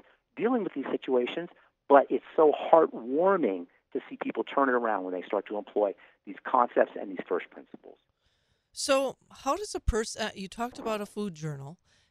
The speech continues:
Speaker 2: and, um, a-, and, you know, I, I guess for me, I just started really paying, I don't do a food journal, and, and I probably, and, and I will, but, um, twenty twenty-four is the year to do it.
Speaker 1: Okay,
Speaker 2: But
Speaker 1: good deal.
Speaker 2: I,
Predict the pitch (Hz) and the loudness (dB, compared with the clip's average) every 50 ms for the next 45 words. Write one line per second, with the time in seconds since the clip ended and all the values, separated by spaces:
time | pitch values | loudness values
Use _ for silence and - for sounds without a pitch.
0 | _ - - 165 160 160 160 160 156 156 151 156 - - 147 151 147 147 147 147 | _ -8 -6 -4 -4 -4 -4 -6 -8 -10 -12 -12 -10 -8 -8 -6 -6 -8 -8 -10
1 | 143 139 - _ - - - _ _ - - - - 190 180 175 170 160 160 151 | -14 -16 -18 _ -20 -20 -20 _ _ -20 -20 -14 -10 -6 -6 -4 -4 -4 -4 -4
2 | 147 156 151 - 165 165 - 165 175 175 - - - _ _ _ _ _ _ _ | -4 -4 -6 -6 -10 -8 -6 -6 -6 -6 -6 -8 -10 _ _ _ _ _ _ _
3 | - - 190 185 185 202 196 160 143 139 139 147 156 - 151 147 - - - 143 | -8 -6 -4 -2 -2 -2 -2 -2 -2 -2 -4 -4 -4 -6 -10 -12 -10 -6 -6 -6
4 | 143 143 139 135 _ _ - 156 156 160 165 165 160 156 156 151 - - 156 143 | -6 -6 -8 -10 _ _ -18 -12 -8 -6 -4 -4 -4 -4 -4 -2 -2 -4 -2 -4
5 | 143 143 139 139 139 143 _ _ _ _ _ - - _ _ - - 156 156 156 | -8 -8 -10 -12 -14 -18 _ _ _ _ _ -20 -20 _ _ -4 -4 -4 -2 -4
6 | 147 135 127 - 135 123 117 - - 151 143 139 - - 127 120 113 98 123 131 | -6 -10 -12 -14 -14 -14 -14 -14 -14 -14 -14 -12 -12 -14 -14 -14 -14 -14 -14 -14
7 | 127 - - 131 127 123 127 - - - 131 131 131 127 135 131 127 - _ 247 | -14 -16 -16 -14 -14 -14 -14 -14 -14 -16 -14 -14 -14 -14 -14 -14 -16 -16 _ _
8 | 247 - 147 - - - 147 135 127 127 135 139 131 - - - - _ _ _ | -8 -8 -8 -8 -8 -12 -12 -10 -10 -10 -10 -10 -10 -12 -14 -18 -20 _ _ _
9 | _ _ _ _ _ - 160 151 135 - - - - - 143 143 135 135 135 - | _ _ _ _ _ -4 -2 -2 -2 -4 -8 -12 -8 -6 -6 -6 -6 -8 -12 -16
10 | _ _ - - 151 151 151 151 - - 160 160 156 - - 147 147 147 - 156 | _ _ -8 -6 -6 -6 -6 -8 -8 -8 -8 -8 -8 -8 -8 -8 -8 -8 -8 -8
11 | 156 143 135 127 139 - - - 165 147 147 127 123 123 _ _ _ - - - | -6 -6 -6 -8 -8 -10 -12 -12 -8 -6 -6 -6 -6 -8 _ _ _ -20 -10 -6
12 | 101 98 113 - 170 - - - 247 - - - 180 | -2 0 0 0 0 0 -2 -4 -4 -2 -2 -2 -2